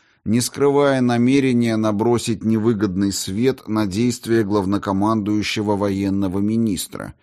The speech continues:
в котором и нелюбящие его уважали большую опытность,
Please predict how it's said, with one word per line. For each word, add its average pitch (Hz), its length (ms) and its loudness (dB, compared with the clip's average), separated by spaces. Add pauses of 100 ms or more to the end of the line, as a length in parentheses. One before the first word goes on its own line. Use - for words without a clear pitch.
(340)
в - 60 -20
котором 143 560 2
и 135 180 2
нелюбящие 98 1040 2
его 101 320 2
уважали 101 640 0
большую 92 580 -2
опытность, 107 760 -4